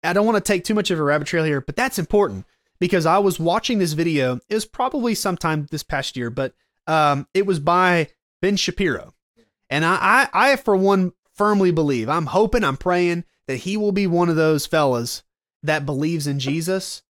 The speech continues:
and the tribulation. He's so conservative that when it comes to a lot of issues,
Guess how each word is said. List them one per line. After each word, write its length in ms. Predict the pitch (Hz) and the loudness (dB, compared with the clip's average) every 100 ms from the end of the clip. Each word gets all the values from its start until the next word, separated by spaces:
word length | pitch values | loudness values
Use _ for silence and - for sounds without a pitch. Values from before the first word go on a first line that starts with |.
| - | -10
and 120 | 156 | -6
the 40 | |
tribulation. 640 | 143 156 131 123 117 - - _ _ _ _ _ | -4 -4 -4 -4 -6 -10 -18 _ _ _ _ _
He's 180 | - 180 | -6 -4
so 280 | - 220 262 | -2 -2 0
conservative 720 | 285 233 240 226 165 113 117 | -2 -2 2 2 2 -2 -4
that 160 | 160 160 | -6 -4
when 140 | 165 | -4
it 100 | 160 | -6
comes 320 | - 214 220 - | -6 -4 -4 -4
to 240 | 226 214 | -2 0
a 80 | 180 | 0
lot 260 | 151 151 190 | 0 2 2
of 100 | 185 | -2
issues, 560 | 170 170 175 131 123 | -2 -2 -2 -2 -4